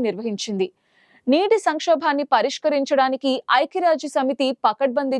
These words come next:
చర్యలు తీసుకోవాలని అనేక దేశాలు కోరుతున్నాయి. గొంతు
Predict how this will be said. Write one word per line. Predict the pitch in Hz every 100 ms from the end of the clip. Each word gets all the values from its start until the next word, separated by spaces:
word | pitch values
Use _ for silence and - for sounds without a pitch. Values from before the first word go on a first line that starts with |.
| -
చర్యలు | 226 214 254
తీసుకోవాలని | 233 285 339 - 339 311 294 294 285 _ _ -
అనేక | 302 359 415 392
దేశాలు | 269 262 262 254 294
కోరుతున్నాయి. | 226 202 214 196 170 _ _ _ _ 190 240
గొంతు | 254 330